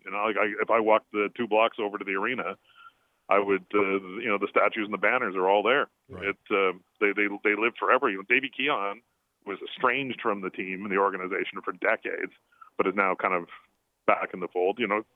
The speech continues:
Speaker 1: he's a bigger star now than he was in nineteen sixty-seven.
Speaker 2: It's like watching an original episode of The Twilight Zone, al-, almost. To, you know,
Speaker 1: <laughs> It
Speaker 2: when
Speaker 1: is.
Speaker 2: <laughs> Okay, I wanna wrap this up. I mentioned it briefly early in the week.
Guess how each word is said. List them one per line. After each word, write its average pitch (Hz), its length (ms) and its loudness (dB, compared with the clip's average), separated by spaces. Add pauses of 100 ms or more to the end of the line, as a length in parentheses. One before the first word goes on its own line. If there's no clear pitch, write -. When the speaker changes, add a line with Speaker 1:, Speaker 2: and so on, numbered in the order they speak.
(340)
Speaker 1:
he's 147 160 -2
a 139 40 -4
bigger 120 240 0
star 104 400 4
now 107 340 -2
than 92 120 -6
he 87 80 -12
was 95 200 -4
in 92 60 -14
nineteen 92 320 -10
sixty-seven. 117 480 0 (1800)
Speaker 2:
It's 143 180 -6
like 147 160 -6
watching 180 400 -2
an 131 160 -2
original 123 480 -4
episode 104 380 -8
of 82 60 -10
The 80 80 -12
Twilight 110 520 -10
Zone, 76 260 -12
al-, 73 240 -16
almost. 76 380 -14
To, 92 100 -10 (220)
you 85 120 -8
know, 113 80 -10
Speaker 1:
<laughs> - 20 -8
It 127 100 0
Speaker 2:
when 113 80 4
Speaker 1:
is. - 220 -6 (360)
Speaker 2:
<laughs> - 420 -16
Okay, 185 180 -2
I 202 40 0
wanna 214 240 0
wrap 208 220 -2
this 180 240 -4
up. 165 160 -2
I 151 80 -2
mentioned 175 380 -6
it 143 80 -10
briefly 151 500 -6
early 151 260 -4
in 135 100 -6
the 123 60 -6
week. 117 360 -8